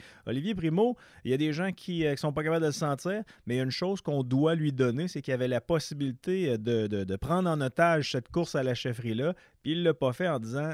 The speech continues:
Je vais, je vais le faire par étape par étape, puis je vais bien le faire. » Moi, je salue cette décision-là. Mais on aurait pu, euh, on aurait pu avoir une grosse surprise, Benoît, là.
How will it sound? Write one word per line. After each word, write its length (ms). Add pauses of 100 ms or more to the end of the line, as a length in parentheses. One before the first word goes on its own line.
Je 140
vais, 200
je 100
vais 140
le 60
faire 420
par 580
étape 460
par 160
étape, 380
puis 100
je 60
vais 120
bien 240
le 80
faire. » 320 (260)
Moi, 80
je 140
salue 340
cette 200
décision-là. 560 (200)
Mais 60
on 80
aurait 200
pu, 360
euh, 260
on 80
aurait 160
pu 80
avoir 220
une 120
grosse 480
surprise, 640
Benoît, 320
là. 80